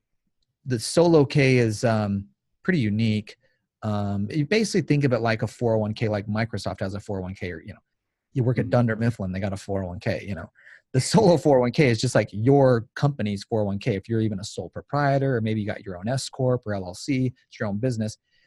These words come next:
Speaker 1: that company you have, you know, Matt Sorensen Enterprises, Inc, let's say, you know, it adopts
Speaker 2: Mm-hmm.
Speaker 1: its own four oh one K for the benefit of its employee, which just happens to be Matt Sorensen. And I can have an account in that four oh one K of traditional dollars, or I could do Roth dollars, or I could mix it up and do a little of both if I wanted.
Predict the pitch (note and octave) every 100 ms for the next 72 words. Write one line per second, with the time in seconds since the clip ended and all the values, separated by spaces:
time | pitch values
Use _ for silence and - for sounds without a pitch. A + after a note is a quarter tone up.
0 | _ _ - A#2 C3+ - _ - C#3 C3+
1 | B2 A2 G#2 D3+ A#2 A2 G#2 F#2 - _
2 | G2+ A#2 A#2 - A#2+ A2 A2 A2 G2+ F2+
3 | F2+ F2+ F#2+ F2+ - G2+ - F2 - -
4 | D2+ - F2+ F2 - _ _ - A2+ A2
5 | A2 G2+ G#2 - G#2+ G2+ - G#2+ G2 F#2
6 | F#2+ E3 C#3 G#2 G2+ F#2 G#2 G2+ A2 G2+
7 | G2 G2 F#2+ - G2+ B2 G#2 - G2+ G2
8 | G2 F#2+ G2 F#2 F2 - A2+ B2 - F#2+
9 | - _ _ _ - A#2+ D#3+ D3 A#2 A2+
10 | A2 - F3 A#2+ A#2 - - G#2+ G#2 G2+
11 | G#2+ G2 - F#2+ G2+ - A#2+ A#2 A#2 C#3+
12 | F3+ F#2 F#2+ G#2 A#2 C3 C3 E3 - F2+
13 | D2 F#2 A2+ A#2 G#2+ B2 - - D#3 -
14 | G2+ G#2+ G#2 G#2+ F#2+ A2+ B2 A#2+ - A2+
15 | D2+ -